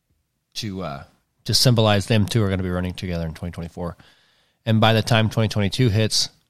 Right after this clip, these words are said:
they're fist fighting. Shame, shame, shame, shame, shame. Shame, shame. You would think that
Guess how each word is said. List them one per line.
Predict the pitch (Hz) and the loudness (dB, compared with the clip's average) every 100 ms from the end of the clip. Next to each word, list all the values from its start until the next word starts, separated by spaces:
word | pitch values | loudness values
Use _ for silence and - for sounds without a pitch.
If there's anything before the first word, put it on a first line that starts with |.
| _ _ _ _ _ _ _ _ _ - | _ _ _ _ _ _ _ _ _ 0
they're | 117 | 2
fist | 104 - 101 | 2 0 -4
fighting. | - - - - _ _ _ _ _ _ _ _ _ _ _ _ _ _ _ _ _ _ _ | -6 -14 -18 -20 _ _ _ _ _ _ _ _ _ _ _ _ _ _ _ _ _ _ _
Shame, | - - 120 | -6 0 0
shame, | 107 113 | 2 0
shame, | 104 104 101 | 0 -2 -4
shame, | - 104 | -6 -8
shame. | - - - - - _ _ _ _ _ | -10 -14 -14 -18 -20 _ _ _ _ _
Shame, | - - - | -16 -14 -12
shame. | - - - _ _ _ _ _ _ _ _ _ _ _ _ _ _ _ _ _ _ _ _ _ _ - | -14 -16 -18 _ _ _ _ _ _ _ _ _ _ _ _ _ _ _ _ _ _ _ _ _ _ 2
You | 123 | 2
would | |
think | 117 156 160 | 4 6 4
that | - 123 113 117 | 6 4 4 0